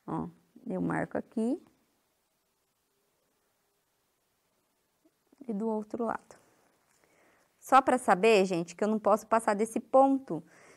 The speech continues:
senão eu vou levantar muita sobrancelha. Agora, vamos ligar os pontinhos, certo? O que que eu faço?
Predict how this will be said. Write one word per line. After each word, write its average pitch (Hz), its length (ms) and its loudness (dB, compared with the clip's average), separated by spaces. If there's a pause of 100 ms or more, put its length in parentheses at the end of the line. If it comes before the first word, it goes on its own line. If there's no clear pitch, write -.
(140)
senão 247 300 0
eu 240 80 2
vou 240 100 4
levantar 254 480 0
muita 240 260 -2
sobrancelha. 254 580 0
Agora, 208 220 6
vamos 254 300 6
ligar 254 340 8
os 269 120 4
pontinhos, 277 560 2
certo? 269 440 4 (540)
O - 40 -20
que 220 120 0
que 226 80 2
eu 214 80 6
faço? 240 480 8